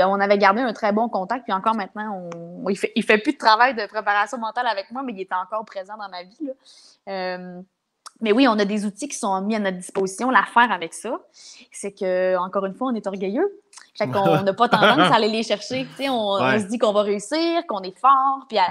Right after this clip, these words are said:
Speaker 1: à la
Speaker 2: Mhm.
Speaker 1: limite, c'est, c'est un échec, là, d'aller vers ces outils-là puis de se dire, « Ah non, moi, je suis pas comme lui, je, je vais pas faire une dépression, puis, euh, ça va pas m'arriver. » Tu sais, mais souvent,
Speaker 2: Ouais.
Speaker 1: c'est vrai que ça nous arrive pas instantanément, ça, mais ça nous rattrape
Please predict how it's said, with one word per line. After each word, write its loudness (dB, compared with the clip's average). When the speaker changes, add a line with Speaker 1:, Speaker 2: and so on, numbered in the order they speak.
Speaker 1:
à -2
la -4
Speaker 2:
Mhm. -8
Speaker 1:
limite, -8
c'est, -8
c'est -10
un -2
échec, -6
là, -6
d'aller -2
vers -2
ces -12
outils-là -8
puis -8
de 0
se -2
dire, « 2
Ah 8
non, 4
moi, 2
je -2
suis -18
pas 2
comme 4
lui, 0
je, -8
je -16
vais 2
pas 2
faire 0
une -4
dépression, -2
puis, -2
euh, 4
ça 0
va 6
pas 0
m'arriver. » 0
Tu -18
sais, -4
mais -6
souvent, -6
Speaker 2:
Ouais. 4
Speaker 1:
c'est -4
vrai 2
que -14
ça -2
nous -2
arrive 0
pas 0
instantanément, -4
ça, -6
mais -10
ça -6
nous -4
rattrape 0